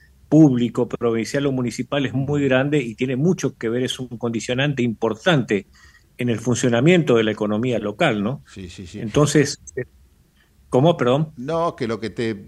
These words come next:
Speaker 2: decía también en función de esto que decís es que hay algunas provincias que están viviendo también una realidad particular que tienen que ver con, en realidad, una desgracia, ¿no? Que es el menosprecio del valor de nuestra moneda, que hace que al cambio quienes están cerca de otros países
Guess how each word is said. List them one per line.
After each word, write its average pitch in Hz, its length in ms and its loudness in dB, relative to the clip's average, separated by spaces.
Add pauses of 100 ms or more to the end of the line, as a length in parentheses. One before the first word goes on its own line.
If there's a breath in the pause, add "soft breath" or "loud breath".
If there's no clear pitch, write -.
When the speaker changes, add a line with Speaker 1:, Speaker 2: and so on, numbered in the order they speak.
Speaker 2:
decía 107 640 -10
también 127 320 -4
en 110 100 -4
función 110 280 -8
de 127 60 -6
esto 117 160 -8
que 123 60 -4
decís 107 440 -8
es 107 140 -12
que 113 180 -8
hay 117 140 -4
algunas 120 240 -6
provincias 110 400 -6
que - 20 -12
están 104 220 -4
viviendo 107 340 0
también 110 260 0
una 101 160 2
realidad 98 380 0
particular 101 600 0
que 90 80 -8
tienen 92 240 -4
que 78 100 -8
ver 87 320 -6
con, 85 400 -6
en 67 100 -14
realidad, 80 440 -6
una 80 240 -8
desgracia, 95 500 -4
¿no? 92 160 -6
Que 87 140 -8
es - 160 -12 (260 loud breath)
el 80 140 -10
menosprecio 85 760 -4 (240 loud breath)
del 80 240 -8
valor 90 360 2
de 87 100 -2
nuestra 82 320 -6
moneda, 104 480 0 (280 loud breath)
que 92 120 -6
hace 95 200 -4
que 104 320 2
al 87 200 0
cambio 104 540 2
quienes 85 360 -6
están 92 300 -6
cerca 90 440 -6
de 85 140 -6
otros 87 260 -8
países 101 480 -6